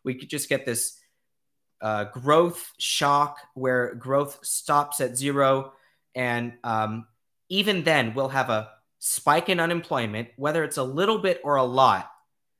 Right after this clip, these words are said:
the unemployment goes up. So they can say they want to thread the needle or they only want to bump unemployment from three point six to four percent.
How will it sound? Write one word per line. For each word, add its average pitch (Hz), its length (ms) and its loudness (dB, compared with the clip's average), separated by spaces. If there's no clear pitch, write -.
the - 200 -20
unemployment 180 640 -2
goes 135 300 -2
up. - 280 -2
So 160 300 -2
they 160 220 -2
can 208 220 -6
say 202 460 0
they 190 200 0
want 151 440 -4
to 135 440 -4
thread 147 300 4
the 143 60 0
needle 131 500 2
or 131 120 2
they 127 260 2
only 160 320 0
want 147 180 2
to 127 40 0
bump 135 380 -2
unemployment 139 680 -2
from 123 160 -10
three 139 240 -6
point 131 240 -6
six 139 300 -6
to 120 120 -6
four 117 200 -4
percent. 101 460 -8